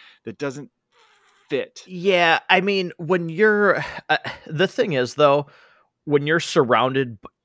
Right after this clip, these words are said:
Speaker 2: when you're surrounded by f-, tens,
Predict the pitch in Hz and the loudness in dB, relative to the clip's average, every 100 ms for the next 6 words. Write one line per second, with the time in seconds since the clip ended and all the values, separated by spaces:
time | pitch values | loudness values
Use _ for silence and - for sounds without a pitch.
0 | _ 147 135 135 156 160 - 123 104 101 | _ 0 0 2 0 0 0 0 0 -2
1 | 113 123 123 110 107 101 - - - _ | -2 -6 -8 -6 -4 -4 -6 -18 -20 _
2 | _ _ - - 104 113 151 - | _ _ -8 -2 0 -2 -6 -12